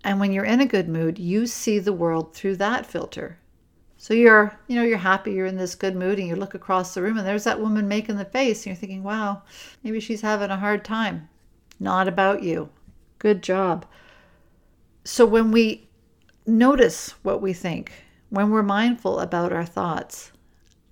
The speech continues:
decide the ones that are worth keeping and decide the ones that, like, you don't wanna have a relationship with.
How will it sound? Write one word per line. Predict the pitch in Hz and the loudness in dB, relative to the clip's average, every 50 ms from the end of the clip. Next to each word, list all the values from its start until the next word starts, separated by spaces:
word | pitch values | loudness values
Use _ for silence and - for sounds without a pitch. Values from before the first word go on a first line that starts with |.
| _ _ | _ _
decide | 185 170 - - 208 208 226 247 240 196 | -10 -10 -2 0 2 2 4 2 2 0
the | 202 | -2
ones | 180 185 175 170 170 170 165 - | -4 -4 -4 -6 -6 -8 -6 -6
that | 185 175 | -4 -2
are | 175 175 | -2 -2
worth | 175 175 170 170 170 - | -2 -2 -2 -4 -4 -8
keeping | - - 180 175 - 175 180 196 | -8 -8 -6 -4 -4 -6 -4 -4
and | 190 185 | -6 -6
decide | 196 185 - - - 277 294 240 | -6 -6 -4 -2 -2 -2 0 -2
the | 247 | -2
ones | 220 214 220 220 214 214 - | -2 0 0 -2 -2 -2 -2
that, | 214 - 214 - - - | -4 -6 -6 -8 -10 -6
like, | - 202 202 202 - _ _ | -4 -4 -4 -4 -6 _ _
you | 214 233 240 | -10 -4 -2
don't | 247 240 - | -2 -2 -2
wanna | 240 214 202 196 202 | -2 -2 -2 -2 -2
have | 202 196 196 180 | -2 -2 -2 -2
a | 185 185 | 0 0
relationship | 180 180 180 190 175 175 175 - - 180 170 170 - - - - | 0 0 -2 -2 -4 -4 -4 -6 -10 -12 -10 -8 -10 -10 -8 -8
with. | - 160 160 - | -10 -10 -10 -12